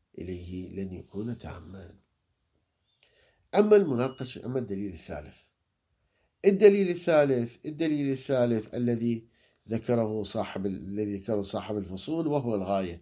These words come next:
والغرض، أن الغرض هو إتيان المقد-، إتيان ذي المقدمة وامتثال ذي المقدمة، فما يحقق ذلك الامتثال يكون الأمر، يكون الأمر على طبقه، فتكون الواجب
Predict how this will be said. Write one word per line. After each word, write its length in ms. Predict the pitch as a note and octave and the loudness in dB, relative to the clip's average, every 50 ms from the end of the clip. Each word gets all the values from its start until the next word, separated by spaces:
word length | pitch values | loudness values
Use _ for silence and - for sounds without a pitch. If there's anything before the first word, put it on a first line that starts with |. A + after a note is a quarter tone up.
| _ | _
والغرض، 460 | - G#2 G#2 F#2 F2 F#2 F2 F2 F2 - _ _ _ _ _ _ _ _ _ _ _ _ _ _ _ _ _ _ _ _ _ - | -4 -4 -4 -4 -4 -8 -10 -10 -12 -14 _ _ _ _ _ _ _ _ _ _ _ _ _ _ _ _ _ _ _ _ _ -2
أن 180 | C3+ C#3 C#3 C3 | 0 2 2 2
الغرض 440 | B2+ B2 B2 D3 B2+ A2 G#2+ G2+ - - _ _ _ _ _ _ _ _ _ - | 2 2 4 4 2 2 2 -2 -6 -14 _ _ _ _ _ _ _ _ _ -6
هو 340 | B2+ A#2+ A2 G2+ G2 G2 - _ _ _ _ _ _ _ - | -4 0 0 0 0 -2 -6 _ _ _ _ _ _ _ -10
إتيان 440 | G#2+ G#2+ - - G#2 G#2+ A#2 C#3+ D3+ | -10 -10 -6 -4 -2 0 2 2 2
المقد-، 480 | D#3 D3+ D3 C#3+ C#3+ - D3 C#3 B2 C#3 | 2 0 0 -2 -4 -4 -4 -2 -2 -2
إتيان 500 | C3+ - B2 G#2 - B2+ C3 C#3+ D3 D3 | -2 -2 -4 -4 -2 0 2 2 2 2
ذي 100 | C#3 D3+ | 0 0
المقدمة 560 | C#3+ C#3 C#3 C3+ - D3 C#3 C3 C#3 C#3+ C3+ | 0 0 0 -2 -2 -4 -2 -2 -2 -2 0
وامتثال 600 | B2 G#2+ F2+ F#2 F#2+ G2 F2+ - A#2 C3 C#3+ C#3+ | 0 -2 -4 -6 -8 -10 -8 -4 -2 -2 0 0
ذي 80 | C#3 D3+ | 0 0
المقدمة، 640 | C#3+ D3 D3 D3 - D3+ D3 C#3 D3 D3 D#3 D#3+ D#3 - _ _ _ _ _ _ _ | 0 0 -2 -2 -2 -2 -2 -2 -2 -4 -4 -4 -6 -10 _ _ _ _ _ _ _
فما 320 | - - F3+ E3+ F3 E3+ E3+ | -2 0 2 4 4 4 4
يحقق 720 | E3 E3 E3 - - G#3 G#3 G3+ - - D#3 - - D3 | 4 2 2 2 2 2 2 2 -2 -8 -6 -4 -2 0
ذلك 460 | C#3+ C3+ F3 G3 G#3+ G#3+ G#3+ G#3 - | 2 6 8 8 8 8 6 4 2
الامتثال 760 | G3+ F#3+ F3+ F#3+ F#3+ - G3+ F#3+ - G3+ G3+ G#3+ G#3+ G#3+ G#3 G3+ | 2 2 2 0 -2 -2 -4 -2 2 2 2 2 2 -2 -4 -4
يكون 280 | F#3+ G3 - F3+ E3+ | -4 -2 -2 0 2
الأمر، 480 | D#3+ D3+ - C#3 C#3+ C#3 C#3 B2 - - - | 0 0 0 -2 -4 -4 -4 -6 -8 -12 -12
يكون 400 | - - B2+ B2 - C#3 C3 A2+ | -10 -8 -8 -6 -4 -4 -4 -4
الأمر 240 | G#2 - B2+ C3 - | -2 -4 -4 -4 -6
على 240 | - - F2+ E2+ - | -6 -6 -6 -8 -8
طبقه، 380 | - G2 - - - F#2+ G2 - - _ _ _ _ _ _ _ _ _ _ _ _ _ _ _ _ _ _ _ _ _ _ _ _ | -10 -14 -16 -16 -18 -18 -18 -20 -20 _ _ _ _ _ _ _ _ _ _ _ _ _ _ _ _ _ _ _ _ _ _ _ _
فتكون 540 | - A#2+ A#2 - A2 - - D#3 D3 B2+ G#2 | -6 -6 -4 -4 -6 -6 -4 -2 -2 -2 -2
الواجب 640 | G2 F#2 G2 A#2+ D3 E3 E3 E3+ F#3+ F#3 F#3+ - | -2 -2 0 0 2 2 2 2 0 0 -2 -4